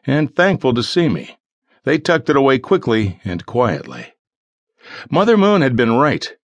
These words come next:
My adorable little Mick mug made it easy for me to walk into any police station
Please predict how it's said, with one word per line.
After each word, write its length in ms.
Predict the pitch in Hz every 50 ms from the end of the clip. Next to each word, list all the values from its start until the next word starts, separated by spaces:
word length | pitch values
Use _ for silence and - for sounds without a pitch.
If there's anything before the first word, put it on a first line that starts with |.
| _ _ _ _ _ _ _ _
My 140 | 131 143 151
adorable 640 | 147 139 120 110 156 175 170 151 131 117 117 117
little 220 | 123 135 131 120 107
Mick 340 | 104 110 127 143 139 - -
mug 480 | 117 117 131 143 131 110 117 127 120
made 200 | 123 123 127 123
it 100 | 120 123
easy 380 | 170 202 214 202 - - 110 95
for 120 | - 98
me 140 | 85 95 120
to 100 | 139 135
walk 320 | 107 110 131 139 139 -
into 280 | - 127 117 113 131 151
any 160 | 160 147 127
police 400 | - - 117 110 117 127 127 113
station 500 | - - - 87 80 78 - - 76 69